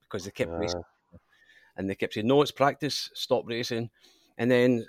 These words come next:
Speaker 1: um, Brett Peters from Peters Motorsport approached them and said, "I'll, I'll start an actual X L category if you want to race."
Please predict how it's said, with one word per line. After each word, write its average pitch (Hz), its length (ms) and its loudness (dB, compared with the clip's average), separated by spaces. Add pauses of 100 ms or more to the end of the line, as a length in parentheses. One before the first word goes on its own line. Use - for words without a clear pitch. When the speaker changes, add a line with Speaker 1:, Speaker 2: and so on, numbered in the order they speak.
Speaker 1:
um, 104 400 -4 (1400)
Brett 110 280 -4
Peters - 560 -8 (240)
from 104 200 -8
Peters 101 260 -8
Motorsport 101 500 -6
approached - 300 -10
them 92 80 -8
and 95 100 -10
said, 95 280 -12
"I'll, 107 320 -2 (100)
I'll 107 120 -4
start 104 280 -6
an 95 80 -2
actual 90 420 -10
X - 220 -6
L 90 100 -8
category 90 420 -8
if - 120 -10
you 90 100 -6
want 92 220 -8
to - 60 -20
race." 85 240 -14